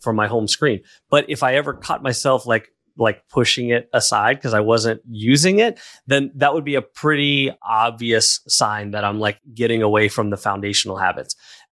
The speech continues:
Things like keeping my water near my coffee and, you know, other things like that, like, actually in my house, or making a plan for myself, like, put it in the calendar to where I kinda go through what is my weekly plan right now.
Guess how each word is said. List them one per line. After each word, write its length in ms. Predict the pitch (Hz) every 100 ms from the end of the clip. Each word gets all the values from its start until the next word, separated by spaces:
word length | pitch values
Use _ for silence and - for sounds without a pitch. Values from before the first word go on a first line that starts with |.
| -
Things 300 | 139 139 120
like 280 | 123 117 - _
keeping 320 | - 135 139 123
my 120 | 110
water 520 | 107 113 117 117 117
near 280 | 123 113 113
my 140 | 107 104
coffee 500 | 110 98 - 76 - - - -
and, 400 | 117 117 113 -
you 100 | 139
know, 100 | 123
other 240 | 135 139 143
things 280 | 151 135
like 160 | 127 117
that, 200 | 120 110
like, 140 | 117 -
actually 380 | 120 - 110 110
in 220 | 135 131
my 140 | 110
house, 320 | 107 113 120 117
or 80 |
making 460 | 101 104 110 117 107
a 100 | 104
plan 480 | - - 107 113 120
for 160 | -
myself, 480 | 120 120 - 135 131
like, 180 | 104 -
put 140 | 135
it 100 | 120
in 100 | 120
the 80 | 107
calendar 640 | - 107 110 110 107 107 - - - -
to 100 | 117
where 200 | 107 104
I 120 | 104
kinda 260 | 101 123 104
go 300 | 101 110 110
through 580 | 107 110 107 107 104 101 _ _
what 240 | - 117 -
is 220 | 127 113
my 180 | 104 101
weekly 440 | 101 110 - 113
plan 440 | 107 110 101 120 143 _ _ -
right 180 | 120 107
now. 260 | 131 147